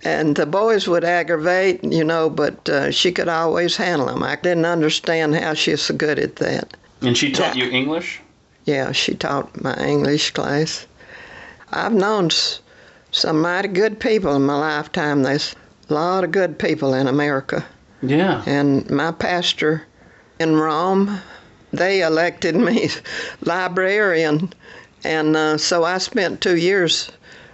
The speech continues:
Speaker 1: setting up a library from scratch.
Speaker 2: Oh, wow. That sounds kind of fun. Or
Speaker 1: Oh,
Speaker 2: was
Speaker 1: I,
Speaker 2: it, was
Speaker 1: I,
Speaker 2: it a hard work?
Speaker 1: It was work, but the Lord was with us.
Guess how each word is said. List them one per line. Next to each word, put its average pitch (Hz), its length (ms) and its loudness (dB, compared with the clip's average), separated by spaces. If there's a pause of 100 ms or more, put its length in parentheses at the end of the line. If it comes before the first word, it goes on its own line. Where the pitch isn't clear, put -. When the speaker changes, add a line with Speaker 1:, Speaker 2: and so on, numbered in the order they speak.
(140)
Speaker 1:
setting - 480 0
up 170 200 -2
a - 20 2
library 175 680 2
from 143 260 -4
scratch. - 640 -2 (220)
Speaker 2:
Oh, 202 380 2
wow. 208 380 0
That 185 200 0
sounds - 280 2
kind 165 180 0
of 127 80 -2
fun. - 500 0 (240)
Or 165 80 0
Speaker 1:
Oh, 160 60 2
Speaker 2:
was 165 80 2
Speaker 1:
I, 170 180 0
Speaker 2:
it, 170 60 -6 (100)
was 143 140 0
Speaker 1:
I, 156 40 -2
Speaker 2:
it 123 140 2
a 110 40 0
hard 123 280 0
work? 123 360 0 (280)
Speaker 1:
It 190 140 0
was 190 220 0
work, 190 380 2
but 139 180 -2
the - 100 0
Lord 180 400 2
was 147 200 2
with 170 240 2
us. 131 300 -2